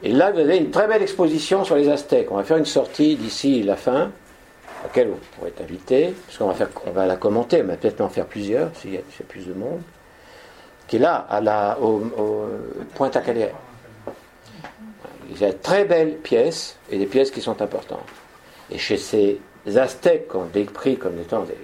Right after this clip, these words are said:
des barbares, sanguinaires, et oublie, surtout stupides, elles ne sont pas simplement sanguinaires, elles sont crétins. Et c'est pas mal, parce que pour être barbares, crétins comme ils le furent, ils ont construit Tenochtitlan, qui était une capitale que les conquistadors espagnols,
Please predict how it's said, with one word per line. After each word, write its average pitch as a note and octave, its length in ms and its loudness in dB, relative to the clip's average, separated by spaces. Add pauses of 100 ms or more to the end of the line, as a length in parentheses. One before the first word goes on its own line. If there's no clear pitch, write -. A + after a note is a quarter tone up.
(120)
des - 100 -6
barbares, F2 580 -6
sanguinaires, F2+ 600 -8 (800)
et F2+ 80 0
oublie, G#2 280 -8 (280)
surtout - 220 -10
stupides, G#2 400 -10 (800)
elles G2 60 -2
ne F#2+ 40 0
sont F#2 140 -4
pas A2 140 -2
simplement G2+ 400 -2
sanguinaires, F#2+ 440 0
elles - 60 -12
sont F#2+ 100 -14
crétins. B2+ 340 -8 (1040)
Et G#2 100 -4
c'est A#2+ 180 0
pas C3 160 2
mal, E3+ 240 2
parce F#2+ 160 -4
que - 140 -4
pour A#2 300 2
être A#2+ 200 0
barbares, A#2+ 480 2
crétins A2+ 400 -2
comme G2+ 220 -2
ils G2 140 -2
le G2+ 100 0
furent, A#2+ 380 2
ils F#2+ 160 -4
ont G2+ 120 2
construit - 500 -4
Tenochtitlan, A2 640 -2
qui F#2+ 160 -8
était - 200 -12
une G2 120 -6
capitale A2+ 760 0
que - 80 -2
les G2+ 160 0
conquistadors A2 880 0 (720)
espagnols, A2+ 640 2